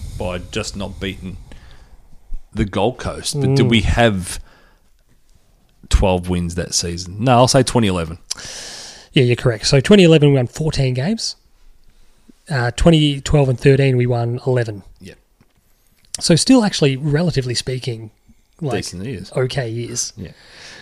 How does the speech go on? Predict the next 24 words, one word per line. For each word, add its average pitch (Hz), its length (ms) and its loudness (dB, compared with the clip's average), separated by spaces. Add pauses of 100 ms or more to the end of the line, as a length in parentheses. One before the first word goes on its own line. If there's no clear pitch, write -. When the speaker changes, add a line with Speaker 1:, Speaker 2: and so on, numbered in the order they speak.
(220)
Speaker 2:
Uh, 120 360 0
but 123 140 0
yeah, 113 160 -2
so 156 180 2
obviously 151 300 0
the 143 60 -6
Blues 156 280 6
this 165 160 2
week, 151 140 4
we 147 120 4
travel 139 280 0
down 135 300 2
to, 131 380 -2
where 208 160 2
are 202 80 0
we, 139 80 -2
Shepparton 214 440 0
or 214 60 2
somewhere? 269 400 -2
Where 247 160 0
are - 20 4
we, 190 100 4
Moe? 135 180 2
Speaker 1:
Morwell. 220 400 4